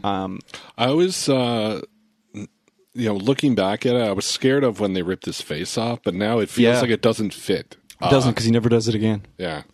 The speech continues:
Speaker 1: I completely agree. I
Speaker 2: But
Speaker 1: don't
Speaker 2: it's
Speaker 1: think
Speaker 2: a
Speaker 1: they should have
Speaker 2: dream.
Speaker 1: done that.
Speaker 2: Anything can happen with the dream. I, th-,
Speaker 1: Yeah.
Speaker 2: I think that, uh,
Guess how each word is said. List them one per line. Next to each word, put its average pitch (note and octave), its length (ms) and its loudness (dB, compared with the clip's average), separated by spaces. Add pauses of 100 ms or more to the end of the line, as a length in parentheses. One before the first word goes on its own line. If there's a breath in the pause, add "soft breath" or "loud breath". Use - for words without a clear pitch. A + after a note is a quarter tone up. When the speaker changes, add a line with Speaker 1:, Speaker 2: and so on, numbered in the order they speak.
(160)
Speaker 1:
I A2 200 -2
completely A2 500 0
agree. G#2 280 0
I - 60 -10
Speaker 2:
But E3+ 160 8
Speaker 1:
don't A#2 120 2
Speaker 2:
it's - 20 4
Speaker 1:
think F3 140 4
Speaker 2:
a - 40 6
Speaker 1:
they A2+ 60 4
should A#2 120 0
have - 20 6
Speaker 2:
dream. F3 160 4
Speaker 1:
done A2 80 2
that. B2 60 6
Speaker 2:
Anything C#3+ 340 2
can C3 160 -2
happen G#2 320 -2
with F#2+ 140 -2
the F#2 100 -4
dream. E2+ 340 -6
I, - 60 -2
th-, F3+ 180 2
Speaker 1:
Yeah. - 100 -2
Speaker 2:
I A#2 120 2
think B2 400 -4
that, A2 380 -4
uh, F#2 360 -2